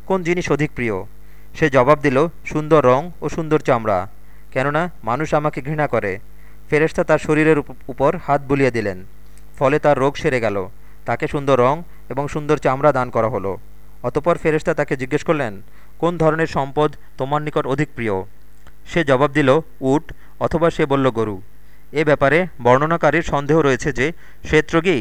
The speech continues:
না টাকওয়ালা দুজনের একজন বলেছিল উট আর অপরজন বলেছিল গরু। অতএব তাকে একটি দশ মাসের গর্ভবতী উটনী দেয়া হলো।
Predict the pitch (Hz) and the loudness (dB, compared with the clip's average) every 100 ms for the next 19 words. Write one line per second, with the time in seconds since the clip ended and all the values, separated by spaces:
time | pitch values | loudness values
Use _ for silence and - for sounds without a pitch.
0 | 92 - 127 151 147 151 131 123 175 - | -2 -4 0 2 4 4 4 4 2 -4
1 | - - 139 160 165 139 135 135 160 147 | -10 -2 0 2 2 2 2 2 2 2
2 | 147 160 123 135 180 - - - 123 127 | 2 0 2 2 0 -6 -12 -2 2 2
3 | 127 147 160 131 135 135 156 123 117 107 | 4 2 2 2 2 2 0 2 0 0
4 | 95 - - - - - 120 175 180 147 | -6 -12 -14 -14 -14 -2 0 2 2 2
5 | 139 165 - 156 131 - 156 151 170 123 | 0 -2 -2 2 2 2 0 0 0 4
6 | 127 135 151 151 170 147 135 156 135 131 | 4 4 4 2 0 -2 -4 -2 2 2
7 | 127 101 | 2 -2